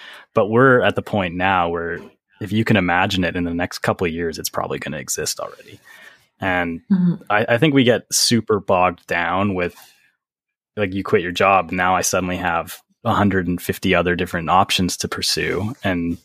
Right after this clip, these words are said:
Speaker 1: it's, it's very difficult to, to hone down on, on one different thing. So as someone who is just leaving their job and fresh on that path, Alex,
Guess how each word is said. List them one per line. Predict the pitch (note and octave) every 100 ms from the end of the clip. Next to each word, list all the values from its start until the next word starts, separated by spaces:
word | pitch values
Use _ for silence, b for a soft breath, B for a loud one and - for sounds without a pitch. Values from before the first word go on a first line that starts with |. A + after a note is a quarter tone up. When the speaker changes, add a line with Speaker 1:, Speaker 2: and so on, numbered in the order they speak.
| _
Speaker 1:
it's, | G2 -
it's | G2 -
very | F2+
difficult | F2 F2+ - -
to, |
to | F#2+ - -
hone | F#2 F2+ F2
down | E2+ E2+ F2 F2+
on, | F2+ F2
on | G2+ F#2
one | F2 F2
different | F#2 - F2
thing. | - D#2+ F#2+ C3 B B B B
So | - - F#2+ F2+ - _ _ _ _ _ _ _
as | A#2 A2
someone | C3+ B2
who | A2 A2 G#2 F#2+ - _ -
is | G#2
just | F2 - A2 G#2+
leaving | G2+ G#2 F#2+
their | F2+
job | F2 F#2 F2+
and | E2+ E2
fresh | - - G#2 F2+
on | G#2 F#2+
that | E2+ E2
path, | - F#2+ G2+ A2+
Alex, | - E2+ E2 E2 -